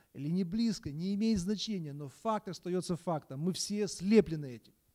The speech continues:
Мы будем молиться одинаково, мы будем говорить одинаково, мы будем петь одинаково, мы всё будем делать плюс-минус. Ну,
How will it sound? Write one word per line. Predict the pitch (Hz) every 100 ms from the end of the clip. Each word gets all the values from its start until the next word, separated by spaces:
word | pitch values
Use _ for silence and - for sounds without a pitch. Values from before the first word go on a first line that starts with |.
| _ _ _ _ _ _ _ _
Мы | 170
будем | 185 226
молиться | 226 240 247 220 196
одинаково, | 156 147 120 104 - 135
мы |
будем | 196 214 220
говорить | 196 233 247 220
одинаково, | 208 165 143 110 - 117 151
мы |
будем | 190 208 226
петь | 180 262 214
одинаково, | 208 165 143 117 -
мы | 151
всё | 196 - 269
будем | 240 214 202
делать | 175 233 233 -
плюс-минус. | 214 240 - 226 214 131 - - _ _ _ -
Ну, | 214 202 170